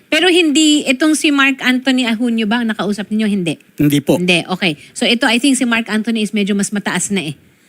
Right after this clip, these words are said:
Speaker 1: And, ah, they would have more representation, lalo na sa kanilang mga principal, kumbaga. In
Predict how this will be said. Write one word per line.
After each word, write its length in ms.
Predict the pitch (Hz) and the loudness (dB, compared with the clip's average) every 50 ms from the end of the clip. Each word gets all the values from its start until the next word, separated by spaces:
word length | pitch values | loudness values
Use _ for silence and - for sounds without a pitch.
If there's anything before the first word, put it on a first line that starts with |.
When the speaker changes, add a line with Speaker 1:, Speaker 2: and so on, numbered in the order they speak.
| _ _ _ _ | _ _ _ _
Speaker 1:
And, 260 | - 196 208 214 214 | -4 -2 0 0 0
ah, 240 | 208 202 196 190 190 | 0 0 0 0 0
they 180 | 196 190 214 226 | 2 2 2 2
would 280 | 233 220 226 214 214 180 | 2 2 0 0 0 0
have 240 | 226 220 214 190 | 0 0 0 0
more 200 | 180 202 208 220 214 | 0 0 0 2 2
representation, 840 | 202 202 - - 208 - 220 202 208 - 202 196 202 - - 180 180 | 0 0 -2 -4 -4 -2 -2 -4 0 0 2 0 2 0 -2 -2 0
lalo 220 | 180 190 190 196 196 | 0 0 0 0 0
na 220 | 202 202 175 160 170 | 0 0 -2 -4 -6
sa 120 | - - | -8 -10
kanilang 540 | 208 - 220 214 208 196 190 185 175 180 170 - _ - - - - _ | -8 -4 -4 -2 -2 0 0 -2 -2 -2 -6 -10 _ -20 -20 -20 -14 _
mga 520 | - 208 202 202 196 190 185 185 185 175 | -4 -2 0 0 0 0 0 0 -2 -2
principal, 580 | - 208 220 196 180 - 196 170 - 180 175 170 160 151 - - - - | 0 0 0 0 0 0 -2 0 0 0 0 0 -2 -6 -12 -18 -20 -12
kumbaga. 360 | - 185 175 170 170 180 160 - - - - - - - | -10 -8 -6 -4 -4 -4 -4 -4 -8 -14 -20 -20 -20 -8
In 180 | - 349 403 440 | -4 -2 -2 -2